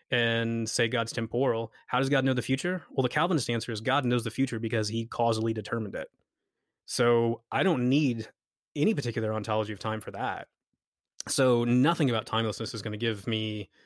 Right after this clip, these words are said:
you know, foreknowledge. Uh, in this case, if I'm a Calvinist, what gives me the foreknowledge is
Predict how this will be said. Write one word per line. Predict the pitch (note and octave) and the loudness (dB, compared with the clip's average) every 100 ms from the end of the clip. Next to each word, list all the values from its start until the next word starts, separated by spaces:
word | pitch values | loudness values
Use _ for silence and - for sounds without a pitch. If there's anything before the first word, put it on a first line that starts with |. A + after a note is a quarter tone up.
| _ - | _ -4
you | |
know, | A2 G#2+ | -2 -2
foreknowledge. | - A#2+ C#3+ G#2+ A2 A#2+ - - | 0 2 2 2 -2 -8 -10 -4
Uh, | A#2+ G#2+ A2+ | 0 0 0
in | A2+ | 0
this | B2 | 0
case, | - G#2+ A2 - | -2 -4 -4 -4
if | |
I'm | A#2 | -2
a | G#2+ | 0
Calvinist, | C3+ E3 A2 G#2+ - - | 0 2 0 -2 -4 -4
what | A#2+ B2 | 0 0
gives | A#2+ C3 | 2 2
me | B2 | 2
the | A2+ | 0
foreknowledge | G#2+ C3+ E3+ G#2+ G#2+ A2+ - _ _ _ - | 0 2 2 0 -2 -6 -10 _ _ _ -2
is | A#2+ A2 G#2 G#2+ | 2 2 0 -6